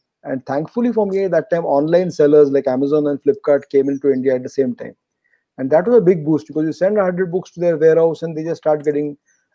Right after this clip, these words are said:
uh, dispatched without your doing anything further. So, and with, uh, social media coming in a big way at that particular time, uh, it also helped to promote these books and these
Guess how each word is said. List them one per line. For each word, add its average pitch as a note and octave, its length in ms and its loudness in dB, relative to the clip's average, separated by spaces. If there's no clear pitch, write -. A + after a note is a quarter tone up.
uh, C3+ 360 -6
dispatched C#3+ 560 -4
without D3 260 2
your D3 160 4
doing C#3+ 200 0
anything C#3+ 260 -2
further. D3+ 400 0
So, C3+ 380 -8
and C3+ 180 -4
with, D3 220 -4
uh, C3 140 0
social D3 360 2
media G#3 320 4
coming E3+ 280 2
in F3 80 0
a E3+ 80 6
big C#3+ 220 2
way D3+ 180 6
at C#3 120 0
that C#3 240 -2
particular C3+ 380 -4
time, C3 440 -6
uh, D3 260 -2
it D3+ 180 -2
also D#3 280 -2
helped F3+ 460 -2
to E3+ 300 -4
promote F3+ 380 4
these D#3 280 -6
books C3 340 -4
and C3+ 160 -4
these C3+ 200 -8